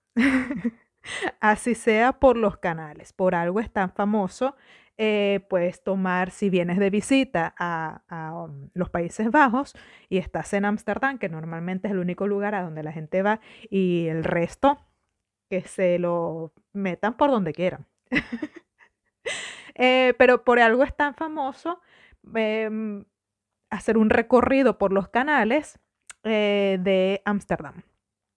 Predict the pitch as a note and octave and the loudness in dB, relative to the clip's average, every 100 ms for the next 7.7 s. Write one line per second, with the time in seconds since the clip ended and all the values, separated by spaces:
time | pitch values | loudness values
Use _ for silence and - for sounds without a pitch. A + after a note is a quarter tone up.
0 | _ _ - B3+ B3 B3+ C4+ C#4 _ _ | _ _ -4 -2 0 -2 -4 -8 _ _
1 | _ _ - A#3 A3+ A3 G#3 - A3 A3+ | _ _ -4 -2 0 0 -2 0 0 0
2 | - D4 D#4 A#3 G#3+ G#3+ B3 C4 C4+ C4 | -2 2 4 4 4 2 0 0 -2 0
3 | F#3+ G#3 G#3+ G#3 - A#3 C4 A3 G#3 A#3+ | 0 0 -2 -6 -4 -2 0 0 0 -2
4 | - A3 G3 F#3+ G3 G#3 F#3+ - G#3+ G#3 | -4 -4 -4 -4 -4 -4 -4 -6 -6 -4
5 | F#3 E3+ E3+ D#3+ - F3+ E3 E3 - F#3 | -2 -2 -4 -8 -14 -10 -8 -10 -10 -8
6 | E3 - G3 G3 - G#3 F#3+ - E3 F#3+ | -8 -4 -2 -2 -2 -6 -4 -6 -6 -4
7 | F#3 E3+ E3+ F3 E3+ - | -4 -4 -4 -4 -4 -8